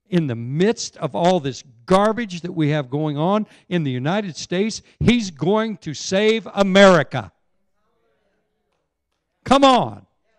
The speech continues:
Somebody say amen. Does America need saving? Come on. He's gonna save Estherville.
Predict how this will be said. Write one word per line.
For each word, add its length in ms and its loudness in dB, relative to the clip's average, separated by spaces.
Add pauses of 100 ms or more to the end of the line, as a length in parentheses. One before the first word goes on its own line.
(400)
Somebody 560 0
say 380 -6
amen. 460 -6 (960)
Does 180 -2
America 540 2
need 300 -4
saving? 580 -4 (960)
Come 160 -4
on. 220 -2 (360)
He's 300 2
gonna 340 2
save 520 0 (2000)
Estherville. 1040 2